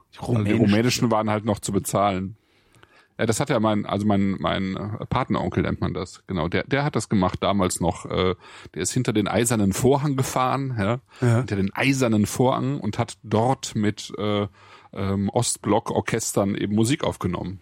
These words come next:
Speaker 2: Ja.
Speaker 1: Ach Gott, ja, der mit der C-D-Fabrik war das, genau.
Speaker 2: Ja, C-D-Fabrik ist gut, aber ja,
Speaker 1: Nicht?
Speaker 2: genau, mit, mit der,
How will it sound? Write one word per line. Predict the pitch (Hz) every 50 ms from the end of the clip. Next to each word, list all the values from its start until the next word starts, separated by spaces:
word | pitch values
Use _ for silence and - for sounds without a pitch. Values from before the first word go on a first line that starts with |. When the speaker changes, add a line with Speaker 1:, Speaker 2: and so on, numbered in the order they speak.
| -
Speaker 2:
Ja. | - 104 117 131 - - - - -
Speaker 1:
Ach | - - -
Gott, | 185 190 - -
ja, | 175 160
der | 170 175
mit | 185 165
der | 170 160
C-D-Fabrik | - - 147 143 123 151 180 - - 151 120 117 120 104 - 120
war | 120 120
das, | 113 110 107 -
genau. | - 131 147 156 156 131 107 104
Speaker 2:
Ja, | 113 98 92 -
C-D-Fabrik | - - 101 98 101 101 - - 117 110 107 101
ist | 110 107 - -
gut, | 110 104 95 - -
aber | 85 90 95 95 101 - _ _ _ _ _
ja, | - 101
Speaker 1:
Nicht? | 98 113
Speaker 2:
genau, | 120 170 190 107
mit, | 98 101 - -
mit | 117 107 -
der, | 120 101 98